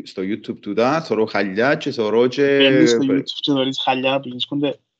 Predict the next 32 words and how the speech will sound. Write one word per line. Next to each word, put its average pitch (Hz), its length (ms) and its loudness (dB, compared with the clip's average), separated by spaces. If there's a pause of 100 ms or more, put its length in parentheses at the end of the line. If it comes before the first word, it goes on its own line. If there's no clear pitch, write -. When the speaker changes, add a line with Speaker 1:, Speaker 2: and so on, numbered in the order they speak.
(140)
Speaker 1:
Ναι, 120 560 -2
και - 240 2
που 107 140 -2
δουν 120 260 -2
τα... 117 1120 0
που 92 180 -10
κουρεύκουν 110 540 0
τα 123 240 4
γρασίθκια. 104 500 -4 (720)
Speaker 2:
Α, 127 300 -6
σωστό, - 480 0
σωστό. - 360 -8
Speaker 1:
Έχει 107 220 0
έναν 120 220 2
τύπο 135 240 6
Speaker 2:
Ε, 131 40 4
Speaker 1:
που 110 120 0
πάει 120 260 4
δωρεάν 120 460 4
και 135 100 -4
κουρεύκει 117 340 -2
γρασίθκια 110 420 -4
σε 156 60 2
Speaker 2:
μπράβο, 180 240 6
Speaker 1:
ζύκι. 165 100 2
Speaker 2:
μπράβο, 160 260 4
είδα 156 120 4
και 151 140 0
εγώ, 131 240 -8
είδα 135 120 -12
και 127 80 -14
εγώ. 123 180 -16